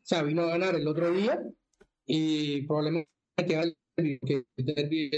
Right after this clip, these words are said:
de, de Turín, eh, tristemente no existe el derbi de la Mole, pero, eh, pasa, eh, está, está a seis de la, de la Juve porque la Juve se autoflageló.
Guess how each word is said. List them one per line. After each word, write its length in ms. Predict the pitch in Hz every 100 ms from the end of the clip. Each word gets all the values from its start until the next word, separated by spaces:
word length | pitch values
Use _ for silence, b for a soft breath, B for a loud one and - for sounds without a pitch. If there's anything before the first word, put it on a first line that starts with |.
| 143
de, 320 | 147 147 143
de 120 | 139 139
Turín, 640 | 151 160 170 160 - - _
eh, 220 | 233 131 139 135
tristemente 520 | 151 160 165 165 147
no 80 | 147
existe 320 | 135 170 175
el 60 | 143
derbi 280 | 139 147
de 80 | 160
la 80 | 170
Mole, 320 | 175 196 262 - - _
pero, 1080 | 175 165 160 165 156 156 147 143 139 127 139
eh, 60 | - -
pasa, 420 | - - - 131 -
eh, 140 | 127 - _ -
está, 240 | 160 156
está 460 | 165 165 185 170 151
a 40 |
seis 280 | 143 170 165
de 80 | 180
la, 240 | 175 175 170
de 140 | 170
la 100 | 165
Juve 300 | 170 208 254
porque 300 | 254 - 202
la 100 | 170
Juve 760 | 151 165 196 240 233 185 - -
se 220 | - 170
autoflageló. 800 | 165 156 160 135 120 120 175 -